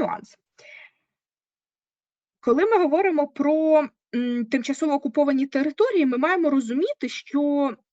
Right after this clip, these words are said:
наразі, е, повномасштабне вторгнення не є лише, е, вторгнення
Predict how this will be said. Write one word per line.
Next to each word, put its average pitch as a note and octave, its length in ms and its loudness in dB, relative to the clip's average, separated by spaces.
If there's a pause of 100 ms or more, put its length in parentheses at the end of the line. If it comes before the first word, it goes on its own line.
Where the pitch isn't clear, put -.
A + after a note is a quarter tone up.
наразі, C#4 880 -2
е, A#3+ 220 -8
повномасштабне C4+ 680 -4
вторгнення B3+ 640 -4
не A#3 200 -2
є D4+ 420 0
лише, D#4+ 720 0 (380)
е, A#3 220 -4
вторгнення D4+ 1200 -2